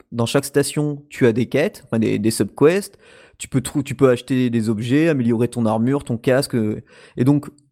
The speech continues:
après t'améliores ton armure pour résister à la chaleur et pour te rendre dans la, dans une des planètes que Mason te demande d'aller. Là, t'y vas, et quand t'as fini cette planète, t'as un vaisseau qui atterrit avec comme des sortes de mercenaires et qui est,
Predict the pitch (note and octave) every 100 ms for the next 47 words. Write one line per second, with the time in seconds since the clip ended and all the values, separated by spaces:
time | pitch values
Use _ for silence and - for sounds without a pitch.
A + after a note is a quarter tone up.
0 | _ B2+ - D#3+ C3 A2+ A2 A2 A#2+ G#2+
1 | A#2 E3+ G3+ D#3+ C3 C3 B2+ C3 C3 A2+
2 | - G2 - B2 F#3+ - - _ _ _
3 | - D#3 E3+ D#3+ D#3+ - A#2 A#2 E3 D#3+
4 | A#2 A2 F2+ E2+ F2+ - - - - -
5 | _ _ _ _ _ _ - A#2 A2 D#3
6 | D3+ A#2+ C3+ E3 - A#2 A2 A2+ A2+ A2+
7 | A#2 A2+ - D#3 C#3 A2+ C#3 A#2+ A2 -
8 | - - B2+ C3 B2+ G#2+ B2 D#3 F3+ F3+
9 | _ _ _ _ - A#2 A#2 C3 B2+ -
10 | C#3+ D#3+ E3+ - E3 C3 C3 D#3 F3 -
11 | _ - G#2+ A#2 C3 G2 - C3 A#2+ B2
12 | A#2+ B2+ D#3+ - _ _ _ _ _ _
13 | _ A#2+ A#2+ B2 - D#3 C3+ - C3+ B2+
14 | B2+ B2 C#3 D#3 E3+ D3 A#2 A2+ A2